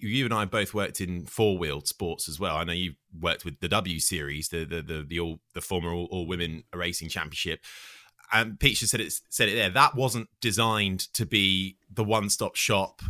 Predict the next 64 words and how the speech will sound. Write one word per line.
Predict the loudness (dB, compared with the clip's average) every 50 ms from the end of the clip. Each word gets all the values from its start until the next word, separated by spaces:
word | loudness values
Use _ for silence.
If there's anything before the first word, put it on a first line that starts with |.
| -8 -8 -12
This | -8 -4 -2 -2 -2 -2
is | -2 -2
where | 0 2 2 4
you | 4 2 2 0 0
can | -2 -4 -4 -4
spend | -4 -4 -4 -4 -4 -4 -4
the | -4 -4
rest | -2 -2 -2 -2 -4 -4
of | -2
your | -2 -2 0
days | 2 4 4 4 4 2 -2 -2 -4 -4 -4 -4
as | -4 -6
a | -4
racing | -2 0 0 0 -2 -4 -6 -6
driver. | -4 -2 -2 -2 -2
It | -4 -6
was | -8 -8
designed | -6 -6 -4 -2 0 0 0 0 0 -2 -2
to, | -6 -4
this | -2 -2 -2 -2 -2
is | -4 -4
to | -4 -4 -2
get | 0 0 0 0 0
you | -2 -2
on | -2 -2
the | -2
ladder. | 0 0 2 2 0 0 -2
It's | -2 -2 -4
to | -4 -6
try | -6 -4 -2 -2 -2
and | -2 -2 -4 -2
widen | 0 2 4 4 2 2 0 0 -2 -4 -4 -4 -4
that | -6 -6 -6 _
pool | -10 -6 -4 -4 -2 -2 -2 -2 -2
of, | -4 -4 -6 -10
of | -12 -12 -10 -8
talent, | -10 -4 0 0 2 2 0 -2 -4 -8 -8 -6
especially | -6 -4 -2 0 0 0 0 0 -2 -4
from | -2 -2 -2 -2 -2 -4 -8 -14 _ _ _ -4
grassroots, | -2 0 2 2 2 0 0 0 0 0 -2 -2 -2 -2 -4
and, | -2 -4 -4 -8 -8 -8
and | -8 -8 -4
rise | 0 2 4 4 4 4 2 2
up | 2 2 0 0 -6
through | -8 -4 -2 -2 0
the | -2 -2
ranks. | 0 0 0 0 0 -4 -6 -8
It | -6
was | -6 -6
a | -4
sort | -4 -4 -6
of | -8
Formula | -6 -4 -2 -2 0 -2 -4 -4
Four, | -6 -4 -2 -2 0 -2 -4
three | -6 -6 -4 -4 -4 -4 -4
type | -4 -4 -2 -4 -4 -4
championship | -6 -6 -4 -6 -6 -6 -6 -6 -6 -6
to | -4
then | -4 -4 0
get | 2 2 2 2
you | 0 -2 0
onto | 0 0 -2 -2 -4
the | -4 0
ladder. | 2 4 4 4 4 2 -4 -8 -10